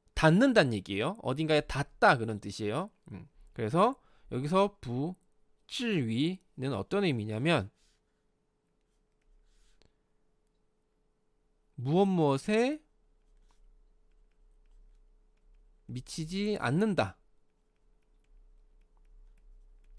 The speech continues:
그리고 또 요게 이제 만약에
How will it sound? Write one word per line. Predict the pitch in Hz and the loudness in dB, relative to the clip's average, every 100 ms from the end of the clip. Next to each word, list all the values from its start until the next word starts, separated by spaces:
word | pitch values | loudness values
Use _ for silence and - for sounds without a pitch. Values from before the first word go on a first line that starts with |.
| - - - _ _ _ _ _ _ _ _ _ - | -20 -20 -20 _ _ _ _ _ _ _ _ _ -8
그리고 | 131 160 214 254 262 _ _ _ _ _ _ _ _ _ _ _ _ _ _ | -4 0 0 0 -6 _ _ _ _ _ _ _ _ _ _ _ _ _ _
또 | 185 | 2
요게 | 175 208 202 | 2 4 2
이제 | 135 135 | 2 2
만약에 | 123 135 151 147 | 2 2 0 0